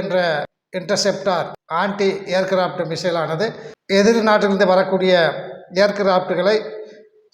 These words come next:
சென்று தாக்கக்கூடிய மிசைல்கள். இந்த டி எம் த்ரீ என்பது தற்போது அமெரிக்கா டி எம் சிக்ஸ் என்ற வெர்ஷனையும் தற்போது அதிக அளவில் பயன்படுத்தி வருகிறது. டி எம் சிக்ஸ் என்ற ஆன்டி ஏர்கிராஃப்ட் மிசைல்களை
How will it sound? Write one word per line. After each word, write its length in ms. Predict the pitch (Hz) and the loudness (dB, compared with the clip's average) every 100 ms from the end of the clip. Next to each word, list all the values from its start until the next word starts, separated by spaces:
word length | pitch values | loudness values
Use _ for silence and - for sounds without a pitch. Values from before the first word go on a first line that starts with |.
| - | 0
சென்று 280 | 202 190 190 | 2 4 2
தாக்கக்கூடிய 640 | 196 180 196 180 185 180 170 156 156 | 2 0 0 -2 0 2 2 0 -2
மிசைல்கள். 520 | 170 165 185 170 196 240 180 | -4 0 2 2 0 0 -4
இந்த 160 | 165 170 | -2 0
டி 160 | 180 185 | 4 4
எம் 100 | 185 185 | 2 0
த்ரீ 160 | 180 185 | 2 2
என்பது 260 | 170 165 202 214 - - - - - | 2 2 0 0 -6 -14 -18 -8 -2
தற்போது 340 | 180 185 185 | 0 4 4
அமெரிக்கா 520 | 165 165 196 196 208 208 - 170 | 4 2 0 0 0 0 -2 -2
டி 120 | 196 | 2
எம் 200 | 208 170 | 2 2
சிக்ஸ் 480 | - - 220 - - - - - _ _ _ _ _ | -2 0 0 0 -4 -8 -20 -20 _ _ _ _ _
என்ற 560 | - 196 190 202 185 160 | -2 0 4 4 4 2
வெர்ஷனையும் 600 | 180 185 208 190 196 196 | 2 2 2 2 2 0
தற்போது 460 | - 180 - 190 185 | 0 -2 2 2 4
அதிக 220 | 170 180 | 2 2
அளவில் 280 | 185 180 165 | 4 2 2
பயன்படுத்தி 380 | 170 170 170 175 | 0 0 -2 0
வருகிறது. 600 | 165 165 170 202 - - - | 2 4 4 2 0 -8 -2
டி 80 | 240 | 0
எம் 180 | 233 | 0
சிக்ஸ் 360 | 196 - 247 - | -2 -4 -4 -4
என்ற 260 | 226 190 180 180 165 110 - | -4 -2 0 0 0 -4 -8
ஆன்டி 360 | 165 202 226 214 202 | -4 -4 -2 -2 0
ஏர்கிராஃப்ட் 520 | 202 202 196 185 190 185 | 0 -2 -2 -4 -10 -8
மிசைல்களை 540 | - 202 185 170 214 | -4 -2 0 0 -2